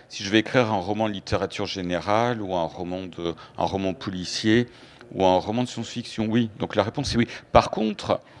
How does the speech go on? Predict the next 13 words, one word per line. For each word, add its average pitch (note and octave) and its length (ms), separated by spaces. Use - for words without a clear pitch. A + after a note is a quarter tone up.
et, A2 680
euh, A#2 140
je - 100
suis - 200
pas F#3+ 180
certain - 460
du A2+ 180
tout G#3 400
que - 120
le C3 160
créateur C3+ 640
original, G2 960
originel, F#2+ 720